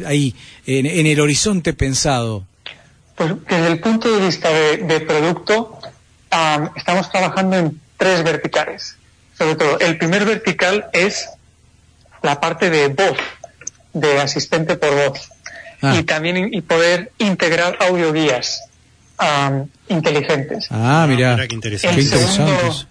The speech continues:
Speaker 1: Sí, eso está, está muy bueno.
Speaker 2: Ese es el primer vertical.
Speaker 1: Sí.
Speaker 2: Y lo... y además la parte más difícil, o la que nos ha costado más trabajar aquí, es la compatibilidad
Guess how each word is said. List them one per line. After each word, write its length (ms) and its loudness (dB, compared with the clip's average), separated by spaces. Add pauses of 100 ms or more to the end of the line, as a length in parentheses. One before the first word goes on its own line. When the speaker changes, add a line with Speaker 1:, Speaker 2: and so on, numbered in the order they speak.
Speaker 1:
Sí, 340 0 (420)
eso 180 2
está, 260 2
está 240 0
muy 260 0
bueno. 280 2
Speaker 2:
Ese 80 0
es 60 -6
el 60 -12
primer 200 -4
vertical. 500 -4 (280)
Speaker 1:
Sí. 360 0 (360)
Speaker 2:
Y 400 0
lo... 260 0 (760)
y 200 -4 (220)
además 500 0
la 200 -2
parte 240 -2
más 260 0
difícil, 500 0
o 80 0
la 140 2
que 80 -4
nos 180 -2 (200)
ha 140 0
costado 440 0
más 360 -2 (280)
trabajar 400 0
aquí, 460 -2
es 380 0 (600)
la 480 0
compatibilidad 1040 0